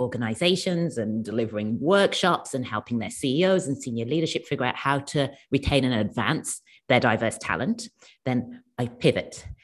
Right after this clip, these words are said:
and I do one-on-one coaching sessions with professionals. And the work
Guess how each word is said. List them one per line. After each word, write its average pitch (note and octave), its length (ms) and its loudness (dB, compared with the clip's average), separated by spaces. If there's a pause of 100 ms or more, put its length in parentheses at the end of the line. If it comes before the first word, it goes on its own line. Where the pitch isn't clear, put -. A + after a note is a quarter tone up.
(160)
and A#2+ 220 4
I A#2 200 2
do A2+ 340 4
one-on-one B2+ 840 0
coaching - 420 -10
sessions - 680 -10
with C3+ 300 4
professionals. G#2 640 -6 (100)
And B2 380 0 (440)
the C#3+ 60 -6
work D3+ 760 0